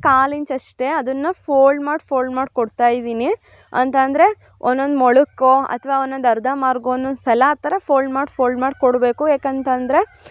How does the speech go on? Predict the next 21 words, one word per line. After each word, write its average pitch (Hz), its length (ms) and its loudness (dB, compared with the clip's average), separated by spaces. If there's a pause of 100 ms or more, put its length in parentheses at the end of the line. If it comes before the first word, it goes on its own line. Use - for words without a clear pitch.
(200)
ಅವಾಗ 269 180 4
ಫಾಲ್ 294 320 -2
ತುಂಬ 311 560 -4
ನೀಟಾಗಿ 294 360 -4
ಕೂತ್ಕೊಳ್ಳುತ್ತೆ, 254 680 -2 (360)
ಯಾವುದೇ 254 400 4
ರೀತಿ 285 300 -8
ರಿಂಕಲ್ಸ್ 277 540 -4
ಬರೋ 254 260 0
ಸಾಧ್ಯನೇ 247 840 -2
ಇರೋದಿಲ್ಲ. 233 440 0 (500)
So 294 180 4
ಇದೊಂದು 269 280 -2
ಟ್ರಿಕ್ಸ್ನ 294 460 -8
ನೀವು 269 480 0 (180)
ಫಾಲೋ 254 320 4
ಮಾಡಿ. 226 520 -6 (800)
ನೋಡಿ 247 360 0
ಇವಾಗ 240 300 0 (640)
ಹೊಲ್ದಾಯ್ತು. 240 920 0 (960)
ಇವಾಗ 254 340 2